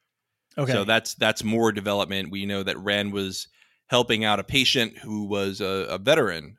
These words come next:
Speaker 2: of the Aiel
Speaker 1: Right.
Speaker 2: War.
Speaker 1: Right.
Speaker 2: And now we have the, uh, the survivors of the Aiel War being at the Foregate.
Speaker 1: Okay. Cool.
Speaker 2: Yeah. So a lot of, a lot of Aiel talk so far this season.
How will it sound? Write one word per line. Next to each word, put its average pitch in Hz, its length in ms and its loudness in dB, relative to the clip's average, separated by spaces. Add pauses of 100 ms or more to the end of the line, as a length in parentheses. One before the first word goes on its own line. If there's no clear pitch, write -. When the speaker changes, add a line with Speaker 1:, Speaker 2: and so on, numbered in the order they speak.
Speaker 2:
of 139 140 -4
the 135 80 0
Aiel 123 220 2
Speaker 1:
Right. 113 100 -8
Speaker 2:
War. 82 140 -6 (520)
Speaker 1:
Right. 120 240 -6
Speaker 2:
And 95 160 -4
now 98 220 -2
we 95 160 -6
have 87 400 -4 (460)
the, 85 320 -8
uh, 80 340 -6 (120)
the 76 280 -14
survivors 104 560 0
of 90 160 -10
the 85 300 -6
Aiel 87 260 -10
War 90 220 -10
being 87 300 -10
at 82 100 -16
the - 80 -20
Foregate. 85 520 -12 (800)
Speaker 1:
Okay. 156 280 2 (580)
Cool. 165 260 0 (760)
Speaker 2:
Yeah. 90 240 -8 (480)
So 117 180 2
a - 20 8
lot 156 220 6
of, 151 140 0
a 127 60 -4
lot 175 160 4
of 208 80 2
Aiel 139 380 6
talk - 460 -6
so 92 220 -8
far 87 220 -10
this 87 200 -12
season. 64 460 -14